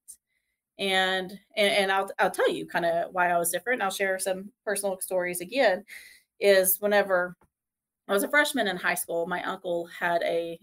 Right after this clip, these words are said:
um, very close uncle to me, by the way, um, had a tragic car accident, and he was, he ended up being quadru-,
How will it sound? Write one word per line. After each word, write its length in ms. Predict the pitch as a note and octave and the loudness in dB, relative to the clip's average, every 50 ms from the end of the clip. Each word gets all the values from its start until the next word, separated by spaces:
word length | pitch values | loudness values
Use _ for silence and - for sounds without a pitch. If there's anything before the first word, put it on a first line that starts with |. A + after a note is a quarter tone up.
| - - | -12 -10
um, 180 | F3 E3+ F3 | -8 -6 0
very 180 | - B3+ C4+ - | 2 4 4 4
close 220 | - F#3+ F3+ E3+ - | 2 -2 -2 -2 -4
uncle 240 | D#3 D#3+ D#3 D#3 - | -6 -8 -10 -12 -14
to 100 | - E3 | -12 -12
me, 160 | D#3 D3+ D#3+ - | -10 -10 -8 -8
by 80 | D#3 | -8
the 80 | D3+ - | -8 -6
way, 220 | - E3+ G3+ G#3 _ _ _ _ _ _ _ - | -6 -8 -8 -10 _ _ _ _ _ _ _ -2
um, 140 | - G3 G3+ | 0 2 4
had 140 | A3 A3 G#3 | 6 6 8
a 180 | G3+ F#3+ F#3 | 8 6 6
tragic 380 | F#3 - - C4 A#3+ A#3+ G3+ - | 2 4 4 4 4 4 2 -2
car 160 | - F#3 E3+ | 0 0 0
accident, 480 | - - - - - - - - G3+ - - | 0 0 -4 -8 -12 -12 -10 -10 -10 -10 -8
and 160 | F#3 E3+ F3 E3 | -8 -8 -8 -6
he 160 | - F#3 F3+ | -6 -6 -2
was, 440 | F3 F3 F3 E3+ E3+ E3+ - - - - | -2 0 0 0 0 -2 -2 -4 -6 -6
he 160 | G3 G3 G3 | -6 -4 -4
ended 180 | G3 G3 G3 F#3+ | -2 -2 -2 -2
up 60 | F#3 | -2
being 180 | F#3 F3+ F3 F3 | -2 -4 -8 -8
quadru-, 500 | - - F#3 F3 - F3+ F3 F3 E3+ F#3 | -6 -4 -4 -4 -2 -4 -4 -4 -6 -6